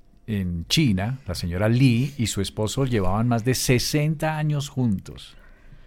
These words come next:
Y cuando les preguntaron cuál era el secreto, la señora Li respondió: "Antes, cuando algo se rompía,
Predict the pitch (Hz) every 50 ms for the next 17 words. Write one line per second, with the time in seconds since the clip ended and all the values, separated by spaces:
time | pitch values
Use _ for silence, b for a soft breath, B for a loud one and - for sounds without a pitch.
0 | b b b b b b b b _ 156 156 151 170 156 147 147 147 143 139 -
1 | 151 143 127 127 120 - 143 147 160 185 190 190 - - _ _ - - 160 165
2 | 165 175 175 190 190 175 - - - 143 139 143 143 127 127 131 127 - 180 208
3 | 214 - _ - _ - 98 92 - 95 90 92 95 110 117 117 117 120 117 113
4 | 113 123 - - 110 95 87 85 90 85 78 71 - - _ _ - _ 127 139
5 | 170 170 147 131 113 104 95 - 113 135 175 165 - - - - - - - -
6 | - - - 101 95 90 90 90 90 95 107 123 - 139 131 107 117 110 98 -
7 | 107 98 95 104 127 139 -